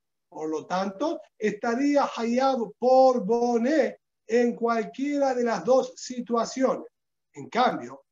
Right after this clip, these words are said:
Jajamim sostienen que la persona cuando barre, su intención es quitar la suciedad. Y cuando tira agua, su intención es asentar la tierra. Y no tienen en absoluto intención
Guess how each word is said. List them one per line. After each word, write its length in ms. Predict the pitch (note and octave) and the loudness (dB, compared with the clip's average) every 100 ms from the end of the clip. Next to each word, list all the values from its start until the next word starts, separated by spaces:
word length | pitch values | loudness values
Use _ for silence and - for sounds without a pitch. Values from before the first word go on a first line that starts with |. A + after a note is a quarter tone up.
| _ | _
Jajamim 680 | - F#3+ G3 G3+ C#4 D4 C4+ | -12 -8 -4 -2 2 2 0
sostienen 840 | - A#3+ - C4 D4 F3 D#3 E3 - _ | 0 -2 -2 0 2 2 -2 -10 -18 _
que 100 | - | -4
la 160 | B3 A#3+ | -2 -2
persona 680 | - A#3+ - D4+ D4 C#4 G#3+ | -2 -2 -2 -2 0 0 0
cuando 340 | A#3+ A3+ A3 | -2 0 0
barre, 560 | G#3+ C#4 D#4 D4+ - - _ | 4 4 4 2 0 -4 _
su 160 | - | -6
intención 520 | C4+ B3+ C4 B3 D4 C#4 | -4 -2 -4 -4 -2 -2
es 100 | - | -2
quitar 460 | - A#3+ C#4+ C#4 | -6 -6 0 2
la 160 | C4 B3 | 2 0
suciedad. 720 | - B3 - A#3+ B3 C4+ - - _ _ | -4 -10 -8 -4 2 2 2 -6 _ _
Y 100 | A3 | -12
cuando 680 | F3+ A3+ A#3 A3+ A3 G3 - - _ | -2 0 2 0 0 -2 -4 -12 _
tira 340 | A#3+ C4 A#3+ | -4 0 4
agua, 480 | C4+ D#4 D4+ C#4 - - | 4 4 2 2 0 -6
su 180 | _ B3 | _ -4
intención 540 | A#3+ G3+ A3+ G3+ C#4 B3+ | -2 -2 -4 -4 -2 -2
es 100 | A3+ | -4
asentar 540 | A3 A#3 F#3 B3+ B3 | -6 -8 -6 -2 0
la 240 | A3+ G#3+ | 0 -2
tierra. 460 | F3+ D4 G#3 F3 E3+ - _ | -2 -2 0 -2 -6 -12 _
Y 320 | G#3+ A#3+ A#3+ A#3 | -2 2 2 4
no 360 | C4 C4+ C4 | 8 8 8
tienen 480 | C4 C4 C4+ B3+ B3 | 2 -2 0 -2 -2
en 80 | B3 | -2
absoluto 840 | A#3+ A3+ - A3+ C4 C4+ - A#3+ | -2 -2 -4 -2 -2 -4 -2 -2
intención 880 | A3+ A3 F#3 G#3+ G#3 - C4+ C4+ G#3 | 0 -2 -4 -4 -4 0 2 2 0